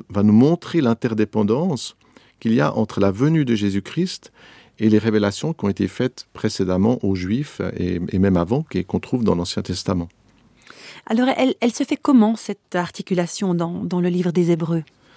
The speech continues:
Speaker 1: Alors, l'auteur des Hébreux commence par souligner, et ça c'est assez fondamental, c'est que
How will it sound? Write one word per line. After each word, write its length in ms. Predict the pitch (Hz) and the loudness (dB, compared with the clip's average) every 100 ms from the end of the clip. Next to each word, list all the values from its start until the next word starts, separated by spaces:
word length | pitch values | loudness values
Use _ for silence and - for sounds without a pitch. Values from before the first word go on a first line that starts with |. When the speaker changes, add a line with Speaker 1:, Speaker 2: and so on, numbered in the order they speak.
| - - - - | -20 -20 -20 2
Speaker 1:
Alors, 220 | 120 120 | 4 4
l'auteur 540 | 120 139 147 160 165 117 | 6 8 8 6 6 6
des 220 | 110 110 | 2 2
Hébreux 180 | 113 147 | 0 -2
commence 320 | - 123 - | 0 0 0
par 240 | - 107 | -4 -6
souligner, 960 | - - - 160 143 117 101 110 165 160 | -6 -6 -4 0 4 6 6 2 0 -4
et 60 | 98 | -8
ça 180 | - 104 | -10 -10
c'est 160 | - | -6
assez 560 | 92 - - 107 101 92 | -8 -8 -6 -4 -2 -4
fondamental, 920 | - - 131 117 110 107 - 143 147 - | -8 -4 0 4 4 2 0 0 0 -6
c'est 280 | - 104 - | -6 -6 0
que 240 | 120 | 0